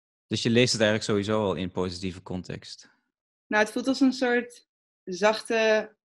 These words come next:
Speaker 1: Ja.
Speaker 2: eh, afloop.
Speaker 1: Ja. Ja,
Speaker 2: En
Speaker 1: dat is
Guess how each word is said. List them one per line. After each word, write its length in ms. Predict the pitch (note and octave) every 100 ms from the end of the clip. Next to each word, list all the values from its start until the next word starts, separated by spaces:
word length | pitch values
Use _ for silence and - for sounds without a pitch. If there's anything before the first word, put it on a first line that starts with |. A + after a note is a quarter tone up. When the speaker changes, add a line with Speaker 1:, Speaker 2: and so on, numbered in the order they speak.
| _
Speaker 1:
Ja. 420 | - A#2 - _ _ _ _
Speaker 2:
eh, 420 | G3+ G3+ G3 G3+ G3+ _
afloop. 600 | - A#3 G3 F#3 F3+ - _ _
Speaker 1:
Ja. 340 | - C3 - _ _ _ _ _ _
Ja, 320 | D3+ B2 G2
Speaker 2:
En 120 | A3
Speaker 1:
dat 160 | A3 -
is 440 | B2 - - -